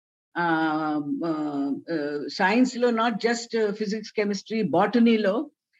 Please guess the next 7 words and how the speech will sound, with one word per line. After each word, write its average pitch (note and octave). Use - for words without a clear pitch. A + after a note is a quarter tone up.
ఎలా, A3
ఆ, E3+
రీప్రొడక్షన్ G#3+
ఎలా G3
అవుతుంది F#3+
అవన్నీ F3+
చదువుతాం. D3